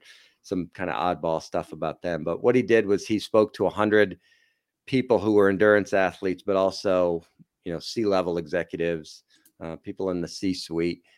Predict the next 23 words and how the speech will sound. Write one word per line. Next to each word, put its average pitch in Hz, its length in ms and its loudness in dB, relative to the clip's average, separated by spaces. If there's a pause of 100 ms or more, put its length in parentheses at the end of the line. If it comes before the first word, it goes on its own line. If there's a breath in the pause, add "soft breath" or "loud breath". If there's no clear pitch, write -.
(140)
and 92 120 -2
just 113 240 0
tried 113 300 6
to 104 80 2
get 95 260 -2
those 87 220 -4
parallels 87 800 2
and 85 160 -8
learn 90 180 -2
the 85 80 -4
different 78 380 -8
traits. 85 480 -4
So 82 280 -6 (480 soft breath)
he 143 100 2
went 131 260 6
through 110 180 4
and 101 80 4
interviewed 90 400 0
those 85 220 -2
hundred 85 320 -6
people 80 480 -8
and, 78 260 -10
uh, 78 140 -10